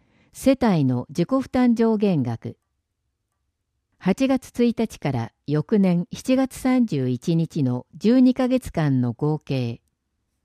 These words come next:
所得区分。あ、計算期間の前年の所得、基礎控除後の総所得金額等、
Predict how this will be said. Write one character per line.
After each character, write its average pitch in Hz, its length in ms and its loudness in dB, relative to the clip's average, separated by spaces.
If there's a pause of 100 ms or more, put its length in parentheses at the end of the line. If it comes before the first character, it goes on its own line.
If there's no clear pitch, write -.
(600)
所 - 200 0
得 262 260 -2
区 247 200 2
分。 120 300 -2 (420)
あ、 151 240 -2 (880)
計 262 200 6
算 254 320 4
期 - 100 -18
間 233 260 4
の 135 160 0
前 170 160 4
年 214 300 6
の 185 100 4
所 160 160 -4
得、 - 360 -6 (560)
基 - 60 -18
礎 254 180 2
控 240 300 2
除 220 140 2
後 196 140 2
の 131 280 2
総 254 300 2
所 247 160 -4
得 247 220 -4
金 233 280 2
額 139 240 -4
等、 131 340 -4